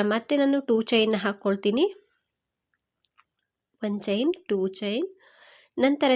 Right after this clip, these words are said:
ನೀಡಲ್ ಮೇಲೆ ಥ್ರೆಡ್ಡನ್ನು ಸುತ್ತಕೊಂಡು ಆ ಬೀಡ್ ಆದಮೇಲೆ ಫಸ್ಟ್ ಒಂದು ಸಿಂಗಲ್ ಕ್ರೋಶೆಗೆ ನೀಡಲ್ನ ಹಾಕಿ, ಫಸ್ಟ್ ಒಂದು ಸಿಂಗಲ್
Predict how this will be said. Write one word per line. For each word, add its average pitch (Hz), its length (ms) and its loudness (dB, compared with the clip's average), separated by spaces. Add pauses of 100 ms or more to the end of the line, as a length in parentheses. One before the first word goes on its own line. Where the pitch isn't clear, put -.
ನೀಡಲ್ 214 280 4
ಮೇಲೆ 214 220 4
ಥ್ರೆಡ್ಡನ್ನು 208 420 2
ಸುತ್ತಕೊಂಡು 233 480 0 (2250)
ಆ 233 80 0 (100)
ಬೀಡ್ 277 280 4
ಆದಮೇಲೆ 226 560 2
ಫಸ್ಟ್ 220 300 -4
ಒಂದು 247 180 0
ಸಿಂಗಲ್ 214 320 2
ಕ್ರೋಶೆಗೆ 202 460 0
ನೀಡಲ್ನ 202 480 4
ಹಾಕಿ, 208 320 0 (1800)
ಫಸ್ಟ್ - 340 -4
ಒಂದು 233 180 0
ಸಿಂಗಲ್ 214 260 2